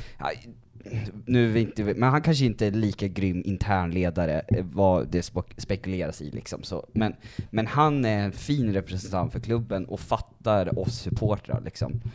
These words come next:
Man kan inte ha en, en kapten i ett lag, eller någon som ge-, bär kaptensbindeln, som liksom så aktivt p-,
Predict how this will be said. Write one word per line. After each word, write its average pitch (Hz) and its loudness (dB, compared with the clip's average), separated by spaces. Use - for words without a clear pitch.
Man 107 0
kan 135 0
inte 85 -2
ha 120 4
en, 90 -2
en 104 0
kapten 127 -2
i 85 0
ett 85 -6
lag, 82 -2
eller 98 -2
någon 92 -2
som 90 -4
ge-, 98 -4
bär 107 0
kaptensbindeln, 95 -2
som 95 0
liksom 92 -2
så - -2
aktivt - -6
p-, - 0